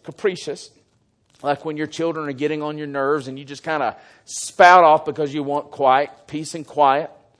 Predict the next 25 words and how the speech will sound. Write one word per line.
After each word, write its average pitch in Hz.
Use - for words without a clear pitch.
Um, 131
it 160
is 151
the 143
kind 180
of 139
anger 160
that 147
has, 190
uh, 143
the 151
object 156
of 165
the 151
anger, 147
um, 127
in 180
view. 160
That 143
is, 151
you 180
are 131
seeking 214
the 143
good 151